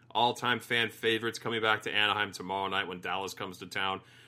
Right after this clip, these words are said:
So we got plenty to talk about here, man. Um, good and bad, too.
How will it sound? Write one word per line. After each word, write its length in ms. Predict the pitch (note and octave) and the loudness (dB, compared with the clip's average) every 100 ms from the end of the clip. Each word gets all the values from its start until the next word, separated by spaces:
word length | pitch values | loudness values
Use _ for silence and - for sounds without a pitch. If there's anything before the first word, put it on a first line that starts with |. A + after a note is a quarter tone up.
| - | -14
So 140 | - | -6
we 80 | C3+ | 2
got 220 | D#3 D3+ | 2 2
plenty 340 | - C3 C3 A#2+ | 0 2 2 2
to 80 | |
talk 300 | G#2 G#2 A2 | 0 0 0
about 240 | A2 A2 F#2 | 0 0 0
here, 140 | F#2 | -2
man. 320 | F2+ F2+ F2+ - | -2 -2 -2 -6
Um, 500 | F2+ F#2 F2+ F2+ F2+ _ _ _ - _ _ | -2 0 -2 -4 -8 _ _ _ -20 _ _
good 160 | D3 F#3+ | 2 4
and 120 | D#3 | 6
bad, 360 | D3 F3+ G#2+ - | 8 8 6 0
too. 220 | D#3 | -2